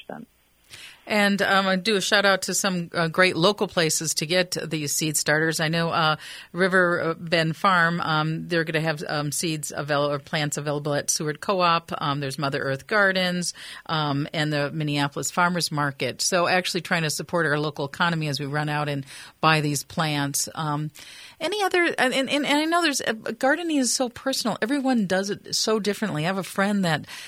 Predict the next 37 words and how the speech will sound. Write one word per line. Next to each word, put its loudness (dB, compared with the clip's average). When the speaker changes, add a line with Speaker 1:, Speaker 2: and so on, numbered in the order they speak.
Speaker 2:
she, -2
it, -2
almost 4
like -2
you -6
couldn't 0
see 2
that 0
there's 2
food 2
in 2
her 2
yard, 2
but 2
it's 0
almost 2
all 0
hidden -2
a-, 0
among -2
these, -2
uh, 0
other 4
plants. -4
So, 0
I -2
mean, 0
there's 0
so 2
many 2
different -6
ways -2
of -10
doing -2
gardening, -2
and -4
so 0